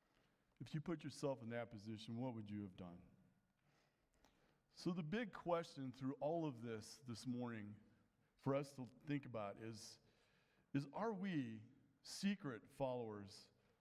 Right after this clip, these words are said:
of Jesus? Are we hiding in the dark because we're fearful of what other people think of us?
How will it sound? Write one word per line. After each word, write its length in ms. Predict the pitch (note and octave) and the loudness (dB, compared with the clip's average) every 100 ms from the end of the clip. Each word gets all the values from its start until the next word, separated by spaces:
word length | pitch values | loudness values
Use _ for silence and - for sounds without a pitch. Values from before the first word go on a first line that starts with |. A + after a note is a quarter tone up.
| _ | _
of 180 | - A2+ | -4 -2
Jesus? 600 | G#2+ B2 G#2+ - - - - _ - - - - _ _ _ _ _ - | 0 2 0 -6 -14 -18 -20 _ -20 -18 -20 -20 _ _ _ _ _ 2
Are 120 | D#3 | 2
we 240 | E3 F#3+ E3 - | 2 0 0 4
hiding 380 | F#3 A3+ G#3+ | 4 4 2
in 100 | F3+ | 0
the 100 | D#3+ B2 | 2 0
dark 360 | A2+ D3 F3 A2 - - - _ _ _ | 4 6 6 2 -8 -20 -20 _ _ _
because 300 | - C#3 D#3 C3+ | 0 4 2 2
we're 180 | C#3+ C3+ - | 0 0 0
fearful 480 | F3+ G#3 G#3 D#3 C#3+ | 2 4 2 0 0
of 80 | B2 | 4
what 240 | C#3 C3 - | 2 2 2
other 220 | E3 E3 | 2 2
people 360 | D3 D#3 D3 B2+ | -2 -2 -2 -2
think 200 | C#3+ C#3+ | 0 0
of 100 | B2+ | 0
us? 420 | A2 G2+ - - | -2 -4 -6 -16